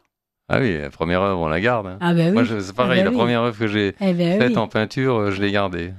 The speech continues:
Speaker 1: Bon,
Speaker 2: Ah, c'est
Speaker 1: après,
Speaker 2: important.
Speaker 1: euh, voilà, hein, c'est
Speaker 2: Oui, mais ce qui est intéressant, c'est qu'avec le recul, quand on voit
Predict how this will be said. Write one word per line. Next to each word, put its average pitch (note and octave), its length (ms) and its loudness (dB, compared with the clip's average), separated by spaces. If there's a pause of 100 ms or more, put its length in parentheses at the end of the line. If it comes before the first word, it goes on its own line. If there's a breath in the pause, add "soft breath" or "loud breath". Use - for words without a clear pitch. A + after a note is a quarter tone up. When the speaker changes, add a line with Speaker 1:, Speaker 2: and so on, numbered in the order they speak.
(160)
Speaker 1:
Bon, F2 160 0
Speaker 2:
Ah, - 80 -2
c'est - 120 0
Speaker 1:
après, A#2 160 2
Speaker 2:
important. F2+ 280 2
Speaker 1:
euh, - 360 -6
voilà, C3 220 0
hein, F2 240 -4
c'est - 320 -8
Speaker 2:
Oui, B3+ 160 2
mais C#4 140 2
ce - 120 -12
qui B3+ 120 -8
est A3 120 -8
intéressant, G#3+ 840 -6
c'est G#3+ 200 -14
qu'avec G3+ 420 -4
le G#3+ 80 -2
recul, F3+ 460 -4
quand F3 300 -8
on F3 80 -2
voit E3+ 400 -4